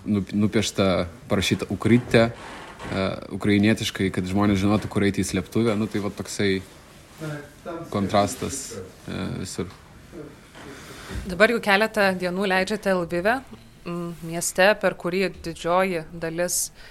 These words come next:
Speaker 2: e, žmonių bėga iš šalies. E, kokia situacija jame?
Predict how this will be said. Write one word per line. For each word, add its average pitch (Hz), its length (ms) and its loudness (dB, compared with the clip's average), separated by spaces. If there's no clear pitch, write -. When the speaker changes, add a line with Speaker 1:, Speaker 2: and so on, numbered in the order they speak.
Speaker 2:
e, 165 140 -2
žmonių 170 520 -2
bėga 185 400 0
iš - 140 -8
šalies. 180 420 -2
E, 175 320 0
kokia 196 300 -2
situacija 175 840 -2
jame? 170 360 -6